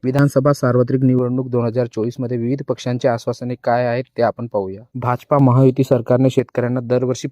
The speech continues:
पंधरा हजार रुपये किसान सन्मान योजनेअंतर्गत देण्याचे,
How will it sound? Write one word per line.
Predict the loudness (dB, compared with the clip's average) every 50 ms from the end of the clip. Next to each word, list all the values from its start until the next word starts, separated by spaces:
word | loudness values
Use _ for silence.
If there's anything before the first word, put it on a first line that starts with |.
| -4
पंधरा | -2 -2 0 0 0
हजार | 0 0 0 0 0 0
रुपये | -2 -4 -6 -6
किसान | -6 -8 -8 -6 -6 -6
सन्मान | -4 -4 -4 -4 -2 -4 -4 -4 -2
योजनेअंतर्गत | -4 -4 -4 -4 -4 -4 -4 -6 -6 -6 -4 -6 -4
देण्याचे, | -4 -4 -4 -4 -6 -6 -8 -10